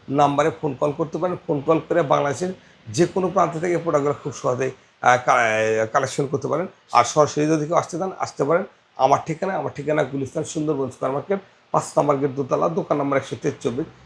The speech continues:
এছাড়া বেশ কয়েকটা শাখা আছে, যে শাখাগুলো থেকে প্রোডাক্টগুলো খুব সহজে আপনারা কালেকশন করতে পারেন।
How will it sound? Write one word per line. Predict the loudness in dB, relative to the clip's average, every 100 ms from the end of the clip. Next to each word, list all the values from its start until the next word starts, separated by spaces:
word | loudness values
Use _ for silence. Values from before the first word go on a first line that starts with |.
| -6
এছাড়া | -2 4 4
বেশ | 4 0
কয়েকটা | -2 -2
শাখা | -2 0 -2
আছে, | 2 2
যে | 2
শাখাগুলো | -2 -2 0 0
থেকে | -2 -2
প্রোডাক্টগুলো | -2 -2 -2 -4 -10 _
খুব | -6
সহজে | -2 2 2
আপনারা | 2 0
কালেকশন | -2 -2 -4 -8
করতে | -10 -8
পারেন। | -6 -8